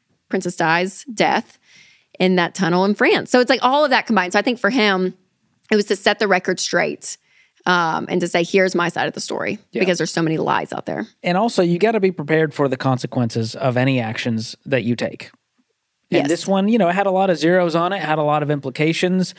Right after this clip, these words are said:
Speaker 2: And you have to think about who this decision might affect.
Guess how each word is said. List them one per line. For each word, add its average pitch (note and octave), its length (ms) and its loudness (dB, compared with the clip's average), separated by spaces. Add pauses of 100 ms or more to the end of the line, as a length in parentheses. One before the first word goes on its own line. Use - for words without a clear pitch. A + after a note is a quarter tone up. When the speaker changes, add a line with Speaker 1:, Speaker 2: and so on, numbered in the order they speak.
(300)
Speaker 2:
And D3+ 120 2
you D#3+ 60 2
have G#3 80 -2
to C4 80 0
think C4 240 0
about D3 440 0
who A3 280 2
this F#3 240 0
decision D#3+ 680 2 (100)
might D#3 240 2
affect. G3+ 380 -4